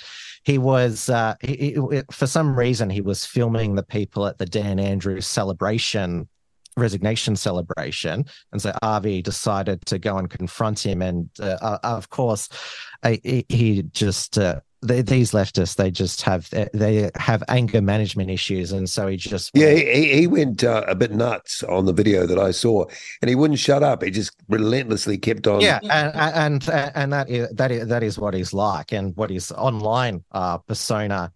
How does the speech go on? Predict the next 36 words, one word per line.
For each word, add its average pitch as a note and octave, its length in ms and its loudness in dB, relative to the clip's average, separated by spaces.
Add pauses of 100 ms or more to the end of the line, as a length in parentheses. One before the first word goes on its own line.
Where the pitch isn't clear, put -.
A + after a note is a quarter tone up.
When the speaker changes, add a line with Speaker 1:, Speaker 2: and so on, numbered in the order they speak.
(180)
Speaker 1:
is A2+ 220 -4
as F2+ 200 -6
well G#2 320 0
on F2 220 -4
his, F2+ 320 -4
uh, F2 220 -4 (360)
Twitter A#2+ 300 -2
and F2+ 120 -4
Facebook. A2+ 600 -4
Though B2 140 0
it's C3 160 0
interesting, A#2+ 760 -2
given A2 300 -2
he's, G2 220 -2
he B2 180 -2
is B2 100 -2
such - 300 -4
a F#2+ 60 -6
tough - 280 -4
talker, A2+ 680 -4 (320)
uh, G#2+ 160 -2
he's G#2+ 300 -6
put C3 300 -4
his, G#2+ 480 -4
uh, G2 180 -2 (520)
reply, B2 640 2 (160)
Twitter B2+ 240 -2
replies, A2 800 0
limited A#2 540 -2
them. E2 380 -6 (160)
And G#2 440 -2
Speaker 2:
Oh, G2+ 180 6
okay. F2+ 340 2 (120)
<laughs> - 480 -2
Speaker 1:
Harvey C3+ 360 0
said, A#2 460 -4